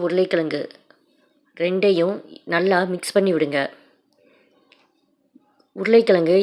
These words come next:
எண்ணெயில வதங்கினதுக்கப்புறம் நம்ம பவுடர் பண்ணி வச்ச பொட்டுக்கடலையை நல்லா தண்ணியில கரைச்சிட்டு அதையும் சேர்த்துக்கங்க. அப்படியே பவுடரா சேர்க்க முடியாது, கட்டி கட்டியா போயிரும்.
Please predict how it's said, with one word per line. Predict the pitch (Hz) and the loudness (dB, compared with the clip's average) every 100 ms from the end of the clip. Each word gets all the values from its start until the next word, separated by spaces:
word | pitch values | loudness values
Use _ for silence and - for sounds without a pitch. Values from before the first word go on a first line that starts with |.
| 170 | 2
எண்ணெயில | 175 202 180 156 | 2 4 4 2
வதங்கினதுக்கப்புறம் | 165 190 185 160 147 147 143 175 196 _ _ _ _ _ _ _ _ _ _ _ - | 2 0 0 0 -4 -2 -2 -4 -6 _ _ _ _ _ _ _ _ _ _ _ -10
நம்ம | 180 175 170 175 | -4 -2 0 4
பவுடர் | 190 226 190 | 6 6 6
பண்ணி | 185 180 175 | 2 4 2
வச்ச | - 165 170 202 - - | 0 0 -2 -2 -8 -10
பொட்டுக்கடலையை | 170 214 202 175 147 147 160 - _ _ _ _ 170 | -6 -2 0 2 2 0 -2 -4 _ _ _ _ -2
நல்லா | 180 190 185 | 0 0 0
தண்ணியில | 160 185 196 160 151 165 | -2 0 0 2 0 0
கரைச்சிட்டு | 165 160 180 175 139 156 202 - _ _ _ _ _ _ - | 0 0 -2 -4 -2 -2 -2 -8 _ _ _ _ _ _ -8
அதையும் | 180 190 175 190 | -2 0 0 2
சேர்த்துக்கங்க. | 190 180 165 147 135 120 - _ _ _ _ 175 | 2 0 -4 -4 -4 -6 -10 _ _ _ _ -18
அப்படியே | - 220 233 214 | -10 0 0 4
பவுடரா | 180 196 196 196 | 6 8 6 4
சேர்க்க | 185 165 180 | 0 2 0
முடியாது, | 156 151 143 147 | 0 0 0 0
கட்டி | 156 180 | -2 0
கட்டியா | 175 180 180 180 | -4 0 0 0
போயிரும். | 165 143 135 | -2 -2 -4